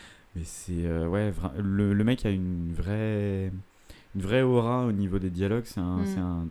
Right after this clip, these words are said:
Speaker 1: c'est un dialoguiste plus qu'autre chose,
Speaker 2: Ouais.
Speaker 1: parce qu'après, la réalisation, ça
Speaker 2: La
Speaker 1: lui va pas
Speaker 2: réalisation,
Speaker 1: trop.
Speaker 2: c'était moyen.
Speaker 1: Et, euh, et je pense que les fils rouges, ça lui va pas non plus. C'est pas un,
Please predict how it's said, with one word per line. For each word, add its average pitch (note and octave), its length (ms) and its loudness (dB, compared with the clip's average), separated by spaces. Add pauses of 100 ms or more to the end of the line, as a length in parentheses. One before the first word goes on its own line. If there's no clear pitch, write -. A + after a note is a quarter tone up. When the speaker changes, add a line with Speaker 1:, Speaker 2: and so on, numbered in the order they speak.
Speaker 1:
c'est - 140 -4
un G#2 80 2
dialoguiste A#2+ 560 0
plus - 140 -8
qu'autre - 180 -10
chose, G#2+ 160 -2
Speaker 2:
Ouais. G#2+ 120 0
Speaker 1:
parce F#2+ 100 -6
qu'après, G2+ 240 -2
la G2 100 0
réalisation, F#2 440 -2
ça G3+ 100 -4
Speaker 2:
La - 80 2
Speaker 1:
lui - 60 2
va G#3 80 2
pas F#3+ 60 0
Speaker 2:
réalisation, F#3+ 360 -2
Speaker 1:
trop. G3 100 -12 (100)
Speaker 2:
c'était F3 220 -10
moyen. F3 280 -8
Speaker 1:
Et, F#2+ 180 0
euh, F2+ 180 0
et F2+ 80 -2
je - 60 -10
pense A2+ 140 -6
que - 80 -6
les F#2+ 80 -2
fils A2 200 -4
rouges, A#2+ 300 -2
ça F#2+ 60 -8
lui F#2+ 60 -4
va F2+ 120 -4
pas G#2 140 -4
non A2 100 -2
plus. A2+ 220 -6
C'est G2 160 -8
pas G2+ 100 -6
un, G2+ 180 -2